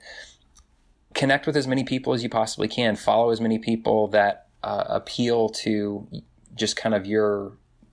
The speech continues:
your intellectual D N A and makeup, and, and ask questions. Um, be very straightforward with the, the questions that you're asking of the workforce, um, and be prepared to make mistakes,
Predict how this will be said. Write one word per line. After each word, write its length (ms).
your 280
intellectual 540
D 260
N 100
A 240
and 140
makeup, 540
and, 460
and 260
ask 280
questions. 580
Um, 440
be 160
very 400
straightforward 720
with 400
the, 280
the 140
questions 420
that 160
you're 140
asking 440
of 100
the 100
workforce, 720
um, 300
and 140
be 120
prepared 600
to 520
make 280
mistakes, 680